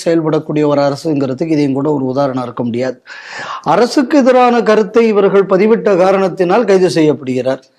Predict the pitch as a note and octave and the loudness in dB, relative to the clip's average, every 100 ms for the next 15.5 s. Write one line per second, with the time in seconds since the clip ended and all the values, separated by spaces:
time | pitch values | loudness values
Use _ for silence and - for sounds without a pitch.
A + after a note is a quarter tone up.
0 | - - - - F#3 A#3 F3+ F#3 A3+ B3+ | -20 -20 -12 -2 2 2 2 2 2 0
1 | C#4+ A3+ B3+ A3+ A3+ A#3 A3 G#3+ A3+ B3 | -2 0 2 4 4 4 4 4 4 4
2 | A#3+ A3+ A3+ A3+ G3 G3 A3+ A3+ A3 G#3 | 2 2 2 2 -2 0 2 2 2 2
3 | F#3+ G3 G3 G3 G3+ A3 G3 G3+ F#3 F3 | 0 0 0 0 0 0 2 2 2 0
4 | D#3 B2+ D#3+ - - _ _ _ _ - | 0 0 0 -2 -6 _ _ _ _ -2
5 | G#3 G3 C4 A3+ G3+ F3+ F3 F3+ D#3 F#3+ | 0 4 4 4 0 -2 2 2 4 2
6 | G#3 F#3 A#3+ B3+ B3+ A#3 G#3+ A3 G3+ F#3+ | 2 4 2 2 2 4 4 2 0 -2
7 | F3+ F#3 F3+ C#3 C#3+ D#3+ - _ _ _ | -4 0 0 -2 -4 -8 -10 _ _ _
8 | _ _ _ _ _ _ - D3 B3+ D#4+ | _ _ _ _ _ _ -4 0 4 4
9 | D#4 C4 D#4+ B3 E3 A#3 D3 - - - | 4 4 2 2 2 2 0 -6 -18 -20
10 | _ _ E3 G3 A#3 D4+ C4+ B3 D4 D4+ | _ _ 0 2 2 2 2 2 4 4
11 | D#4 C4 C4+ B3 C#4 A3+ C4+ C4+ B3+ C4 | 4 2 2 2 0 2 2 2 2 2
12 | C4 B3 C4+ C4+ B3+ A#3+ C4 C#4+ C#4 C#4+ | 2 2 2 2 2 2 4 4 4 2
13 | C#4+ D4+ C4+ C4 B3+ B3 A#3+ B3 B3 A#3+ | 0 0 2 4 4 4 2 2 2 2
14 | A#3 A#3 A#3 A3+ A#3+ B3 F#3+ A3+ A3+ A3+ | 2 2 2 2 2 -2 0 0 0 0
15 | A3+ G#3+ A#3+ G#3 A#3 | 2 2 2 2 -2